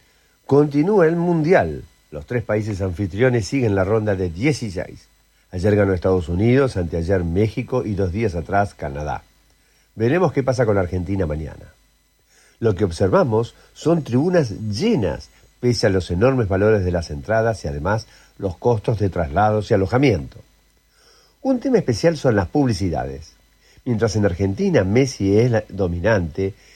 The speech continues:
en Estados Unidos los avisos están repartidos entre Messi y Beckham, peleando cabeza a cabeza. En cambio,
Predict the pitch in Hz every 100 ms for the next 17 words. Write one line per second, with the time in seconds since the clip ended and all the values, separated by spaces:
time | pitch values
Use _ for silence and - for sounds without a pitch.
0 | _ - 127 127 233 180 139 143 175 120
1 | 104 104 117 123 101 90 120 110 110 98
2 | 87 92 80 - 85 82 82 147 165 190
3 | 180 _ _ _ 139 113 101 - 67 65
4 | - _ _ _ - 107 98 175 160 117
5 | 117 156 127 82 71 - 71 - _ _
6 | _ _ _ - 139 208 175 123 139